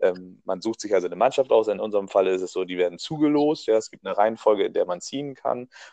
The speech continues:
Äh, fünfzehn Runden, weil fünfzehn Spieler gibt's im Team. Ähm, und, ähm, dann ist es halt so, dass, ähm, man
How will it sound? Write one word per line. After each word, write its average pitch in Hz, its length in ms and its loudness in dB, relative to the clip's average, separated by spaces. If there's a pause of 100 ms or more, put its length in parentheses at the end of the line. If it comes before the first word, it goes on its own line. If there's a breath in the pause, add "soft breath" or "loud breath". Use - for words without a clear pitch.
(320 loud breath)
Äh, 101 200 4
fünfzehn 120 440 2
Runden, 147 360 4
weil 110 120 8
fünfzehn 123 400 -4
Spieler 170 360 6
gibt's 160 240 -4
im 156 120 -2
Team. 156 420 -6 (720)
Ähm, 107 720 6
und, 101 760 2
ähm, 95 440 2 (400)
dann 101 160 6
ist 104 100 2
es 98 140 2
halt 90 180 6
so, 87 220 2 (380 loud breath)
dass, - 500 2
ähm, 90 460 2 (120)
man 87 280 -6